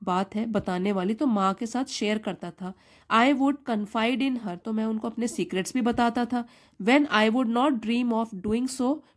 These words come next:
to father, जबकि फादर के साथ तो मैं सपने में भी ऐसी बात करने का सोच भी नहीं सकता। Not dream, मतलब सपने में भी नहीं सोच सकता कि फादर के साथ ऐसा करूँगा। She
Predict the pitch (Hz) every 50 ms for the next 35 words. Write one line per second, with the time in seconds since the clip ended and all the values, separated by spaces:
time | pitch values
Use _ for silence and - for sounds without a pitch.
0 | _ - 240 226 - - 208 180 170 160 180 170 175 - _ _ _ _ _ _
1 | _ - 170 226 226 226 - - - 302 349 359 359 - _ _ _ _ _ _
2 | _ _ - 240 220 220 208 262 285 285 311 294 302 285 247 247 247 269 254 285
3 | 277 - 254 220 - - 226 262 269 247 269 262 220 220 277 320 370 - - _
4 | _ _ - 208 214 202 208 - 269 220 220 214 220 220 - - 220 202 196 190
5 | 196 - 294 311 302 - - 233 233 247 226 - 208 220 226 202 180 175 185 185
6 | - 185 170 - - - 175 180 185 202 214 240 262 262 226 190 170 151 180 220
7 | 240 247 233 220 196 170 156 - _ _ - - - _ - 214 233 - 254 208
8 | - 220 226 233 226 226 214 233 233 214 208 202 220 220 220 - 202 196 185 -
9 | - 185 - _ - 277 285 285 277 247 - - 208 196 190 202 202 202 214 208
10 | - 247 277 277 - - 190 180 185 202 202 - - 180 175 170 170 165 170 -
11 | _ _ _ - - - - 277